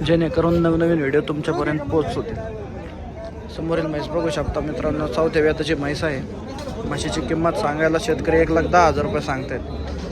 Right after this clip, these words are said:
पण म्हशीची, म्हशी, म्हैस एकदम नव्वद हजार रुपयापर्यंत म्हैस, अ, मिळेल आपल्याला. म्हैस मागच्या झोपाला तेरा ते चौदा लिटरच्या आसपास पिळलेली आहे. एकदम प्युअर मुर्रा आहे मित्रांनो,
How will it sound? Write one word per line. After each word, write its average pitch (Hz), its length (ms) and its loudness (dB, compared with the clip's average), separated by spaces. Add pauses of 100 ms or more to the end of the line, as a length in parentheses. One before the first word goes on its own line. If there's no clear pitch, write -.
(140)
पण 147 100 -2
म्हशीची, 160 600 2
म्हशी, 156 580 0
म्हैस 151 320 0
एकदम 165 260 0 (580)
नव्वद 165 320 4
हजार 143 240 2
रुपयापर्यंत 160 540 0
म्हैस, 147 480 0
अ, 165 1900 0
मिळेल 160 300 6
आपल्याला. 127 380 -2 (800)
म्हैस 143 340 -2
मागच्या 160 440 0
झोपाला 156 440 0
तेरा 165 220 6
ते 175 140 4
चौदा 170 260 4
लिटरच्या 160 420 2
आसपास 160 280 2
पिळलेली 160 400 4
आहे. 151 200 -2 (880)
एकदम 160 280 2
प्युअर 170 340 4
मुर्रा 175 300 4
आहे 156 220 4
मित्रांनो, 139 440 -6